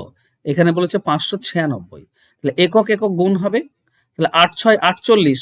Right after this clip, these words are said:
মানে আট হবে এককের ঘরে, আর এদিকে এককের ঘরে শূন্য আছে, মানে যোগ করলে, যোগ করলে এককের অঙ্ক আটই হয়। তো এককের অঙ্ক আট দুটোতেই রয়েছে, আশা করছি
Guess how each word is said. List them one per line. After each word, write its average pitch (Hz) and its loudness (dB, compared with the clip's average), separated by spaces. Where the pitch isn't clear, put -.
মানে 170 2
আট 190 2
হবে 208 4
এককের 196 0
ঘরে, 196 0
আর 156 4
এদিকে 214 2
এককের 208 -2
ঘরে 214 4
শূন্য 226 -2
আছে, 156 -2
মানে 170 0
যোগ 175 4
করলে, 185 4
যোগ 170 4
করলে 208 4
এককের 202 0
অঙ্ক 190 -2
আটই 180 0
হয়। 101 -8
তো - -12
এককের 202 2
অঙ্ক 202 -6
আট 220 2
দুটোতেই 208 0
রয়েছে, 95 -6
আশা 156 0
করছি 175 0